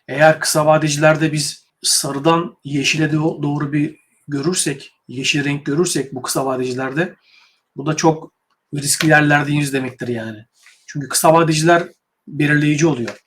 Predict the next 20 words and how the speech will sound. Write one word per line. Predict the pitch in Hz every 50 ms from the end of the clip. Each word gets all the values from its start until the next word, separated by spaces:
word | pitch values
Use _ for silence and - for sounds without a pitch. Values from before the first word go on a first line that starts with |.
| _ _ _ _ _ _ _ _ _ _ - - - _ _ _ _
Hem | - 160 180 202 226 190
uzun | 156 170 185 180
vadeciler | 175 180 175 175 175 175 185 190
hem | 190 175 165
kısa | - - 165 156
vadeciler | 151 143 131 123 123 123 120
çok | - 170 165 -
belirleyici | 175 160 147 143 143 143 147 147
oluyor | 139 127 117 107 104 -
piyasada, | 139 135 131 - 139 123 123 123 -
piyasanın | - 143 131 120 - 151 139 135
yönüyle | 135 131 135 131 127 123
alakalı. | 117 113 110 - - 113 107 - - _ _ _ 156
Burada | 156 165 175 226 240 240 -
stabil | - - - 196 180 196 185
coin | - - 208 208 214 220 -
supply | - - 196 175 175 - 196 202 196 202 202 - 170 156
ratio'ya | 175 175 175 - - 170 160 139
bakıyoruz | 127 - - 131 120 123 127
arkadaşlar. | 123 120 131 120 127 127 - - 202 202